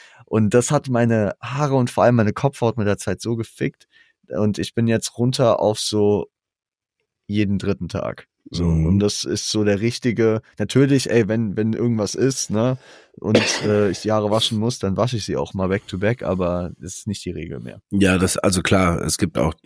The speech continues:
Speaker 2: dass ich, äh, einmal, äh, äh, dass jeden Tag die Haare, was kommt so ein bisschen drauf an, im Sommer ist dann vielleicht manchmal auch ein bisschen mehr, ähm, aber im Winter nicht zwangsläufig jeden Tag, sondern eher jeden zweiten Tag.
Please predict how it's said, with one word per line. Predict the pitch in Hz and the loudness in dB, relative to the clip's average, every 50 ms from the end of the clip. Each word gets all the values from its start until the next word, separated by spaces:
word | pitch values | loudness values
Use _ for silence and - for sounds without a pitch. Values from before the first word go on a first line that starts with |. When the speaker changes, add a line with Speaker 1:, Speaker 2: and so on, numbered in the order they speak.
| - _ - | -20 _ -6
Speaker 2:
dass | 90 82 78 - | -4 -4 -4 -4
ich, | - - - - | -6 -8 -8 -8
äh, | 76 65 65 67 65 67 69 - - _ _ _ _ _ _ _ _ _ _ _ _ _ _ _ _ - | -8 -8 -6 -6 -6 -6 -6 -8 -8 _ _ _ _ _ _ _ _ _ _ _ _ _ _ _ _ -10
einmal, | - - - - 92 104 98 92 87 85 85 85 85 82 76 - - 76 78 78 76 76 78 76 76 - - _ _ - - - | -10 -8 -4 0 2 4 4 4 4 2 2 0 0 -2 -2 -4 -6 -6 -4 -4 -4 -4 -6 -6 -8 -10 -14 _ _ -16 -6 0
äh, | - 101 | 2 2
äh, | 101 | 2
dass | 90 98 92 - | 4 2 2 4
jeden | 104 104 98 95 | 4 4 4 2
Tag | - 104 98 98 90 - - - | 0 0 0 0 0 -2 -6 -4
die | - 95 85 | -2 -2 0
Haare, | 95 95 95 95 92 87 85 - - _ _ - - - _ _ _ | 0 0 0 0 0 -2 -2 -4 -8 _ _ -20 -20 -20 _ _ _
was | - 107 - - | 0 2 2 4
kommt | 180 185 170 | 4 4 4
so | 185 180 | 4 4
ein | 160 | 4
bisschen | 165 170 - 156 | 4 2 2 2
drauf | 123 117 113 110 - | 4 4 4 4 2
an, | 80 117 123 120 | 2 2 4 4
im | 117 110 101 | 2 2 2
Sommer | 87 110 110 120 120 117 110 | 4 4 4 6 4 4 2
ist | 107 - - | 2 0 0
dann | 107 101 95 | -2 -2 -2
vielleicht | - 107 90 71 85 104 101 - - | -4 -4 -4 -2 -2 -2 -2 -2 -4
manchmal | 107 98 - - 98 | -4 -4 -2 -2 -2
auch | 101 | -2
ein | 104 101 | -2 -2
bisschen | 104 - - 104 101 98 | -4 -2 -2 0 2 2
mehr, | 104 104 107 110 110 117 123 - _ _ _ _ _ _ _ _ _ _ _ _ - | 2 4 4 4 2 2 0 -4 _ _ _ _ _ _ _ _ _ _ _ _ -2
ähm, | 95 98 95 90 90 92 95 95 92 92 90 90 90 - _ - - | 0 2 4 4 4 2 2 0 0 -2 -2 -4 -6 -10 _ -8 -2
aber | - 92 92 | 0 2 4
im | 90 90 87 87 | 4 4 2 2
Winter | 98 101 98 - 107 98 | 2 2 2 2 2 2
nicht | 95 95 - - - | 2 2 0 -2 -2
zwangsläufig | - 95 95 92 - - 92 90 82 92 87 - - | 0 2 2 2 2 2 2 2 2 2 0 0 0
jeden | - 92 87 95 | 0 0 0 0
Tag, | - - 92 87 - | -2 0 0 0 0
sondern | - 92 76 67 | 0 0 0 0
eher | 73 80 80 | 0 0 0
jeden | 85 87 87 82 78 | 0 0 0 0 -2
zweiten | - - 90 90 98 98 104 95 | -2 0 0 2 2 2 0 0
Tag. | - - 85 87 92 87 | 0 0 0 0 0 0